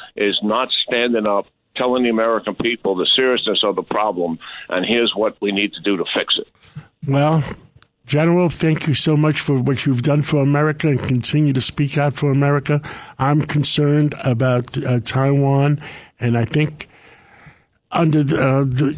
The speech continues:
Speaker 2: the current circumstances, it's a matter of time. I think my personal opinion is they're giving us enough time to rebuild chips in America 'cause they don't want to destroy us completely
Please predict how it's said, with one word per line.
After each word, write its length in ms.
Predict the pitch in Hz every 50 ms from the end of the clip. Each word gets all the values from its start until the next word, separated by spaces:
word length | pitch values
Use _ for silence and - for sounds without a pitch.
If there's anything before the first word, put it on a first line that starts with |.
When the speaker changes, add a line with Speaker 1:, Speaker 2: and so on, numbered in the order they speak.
| -
Speaker 2:
the 160 | - - 127 143
current 360 | 160 - 175 170 180 185 180
circumstances, 920 | - - - 180 180 180 214 185 - - 202 196 196 196 - 208 202 170 160
it's 160 | 147 143 -
a 40 | 143
matter 400 | 131 135 143 143 151 147 147 147
of 80 | 143
time. 460 | - - 151 156 160 170 185 196 196 190
I 140 | 147 131
think 440 | 120 - - 165 175 - - - - - - - - - - - - -
my 300 | - 143 143 151 156 165
personal 680 | 175 175 - - 175 190 175 - - 170 151 139 151 156
opinion 520 | 143 - - 151 165 175 185 202 214 202 180
is 240 | 147 143 135 123 -
they're 80 | 139
giving 340 | 131 131 147 165 165 170 165
us 200 | 160 156 - -
enough 280 | 147 151 156 156 156 -
time 320 | - 151 151 156 160 160
to 140 | 147 - 139
rebuild 580 | 131 131 156 170 170 135 123 160 165 160 147 -
chips 440 | - - 170 170 - - - - - - - - _ _ _ _ -
in 400 | - 160 151 151 147 143 143 - - _ _ _ _ _ _ -
America 580 | 123 123 127 135 147 160 175 190 185 - 208
'cause 200 | 185 - 180 160
they 100 | 147 175
don't 140 | 160 165 165
want 180 | 160 160 156 147
to 40 |
destroy 380 | 156 147 - - - 151 147 151
us 120 | 147 131
completely 600 | - 143 139 123 139 156 160 165 160 170 185 170